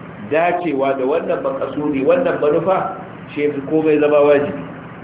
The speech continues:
Shi ya fi komai zama wajibi. Wa afradu ta'at, shi ya fi komai zama, ah, abin nan, da'a da ta fi kowace zama farilla. Shi yasa idan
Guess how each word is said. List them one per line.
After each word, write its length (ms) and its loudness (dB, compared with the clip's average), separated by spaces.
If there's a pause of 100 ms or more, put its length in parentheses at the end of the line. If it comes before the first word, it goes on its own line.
(640)
Shi 80 -8
ya 80 -4
fi 80 -12
komai 240 0
zama 240 2
wajibi. 440 2 (360)
Wa 240 4
afradu 400 2
ta'at, 400 0
shi 80 -2
ya 80 -4
fi 60 -8 (100)
komai 320 2
zama, 200 2 (680)
ah, 320 2
abin 160 -2
nan, 160 -4
da'a 240 2
da 80 -2
ta 80 -4
fi 160 -6
kowace 400 2
zama 320 0
farilla. 320 -4 (1500)
Shi 80 0
yasa 240 0
idan 160 0